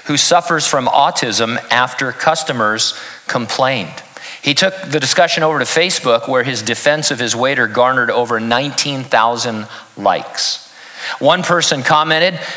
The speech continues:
"Too many customers think they have the right to treat hospitality staff any way they want to. They are wrong." A longtime waiter who writes a blog about server-diner relations likes to say,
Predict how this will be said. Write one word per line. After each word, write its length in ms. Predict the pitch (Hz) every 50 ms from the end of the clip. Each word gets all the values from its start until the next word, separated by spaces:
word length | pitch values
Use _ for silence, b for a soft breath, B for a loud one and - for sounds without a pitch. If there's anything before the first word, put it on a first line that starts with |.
| B B
"Too 220 | - - 196 220
many 240 | 208 214 214 208 202
customers 600 | 156 - - 196 190 190 - 190 180 170 156 -
think 200 | - 170 170 170
they 160 | - 165 151
have 180 | 151 156 151 139
the 100 | 131 131
right 280 | 127 139 151 160 160 -
to 80 | -
treat 320 | 143 - - - 175 170 156
hospitality 800 | - 160 147 151 - - 147 147 - 165 156 160 160 151 135 131
staff 500 | - - - 156 143 143 135 131 - -
any 260 | - 143 151 160 165 160
way 240 | 151 143 147 147
they 220 | 147 131 135 127 123
want 320 | 117 120 127 139 143 135 -
to. 320 | - 113 101 101 98 101 B B B B B B B
They 300 | 101 92 120 117 117 117
are 180 | 110 101 98
wrong." 560 | 95 95 95 95 104 110 107 104 82 71 - - - - - - B B B B B B B
A 120 | 120 131
longtime 580 | 131 143 156 165 165 156 - 175 160 156 143 131
waiter 380 | 131 202 180 185 160 147 131
who 100 | 123 139
writes 340 | 135 131 135 143 147 - -
a 60 | -
blog 540 | 120 110 117 123 147 175 175 165 143 135 127
about 320 | 127 120 123 120 120 120 -
server-diner 1160 | - - - 156 156 156 147 143 147 143 135 - - 127 107 117 120 127 139 143 147 135 123
relations 800 | 117 110 113 110 117 131 147 147 - 123 113 110 110 107 - -
likes 260 | 110 117 120 117 -
to 120 | - - 127
say, 520 | - - - 120 113 107 104 104 101 95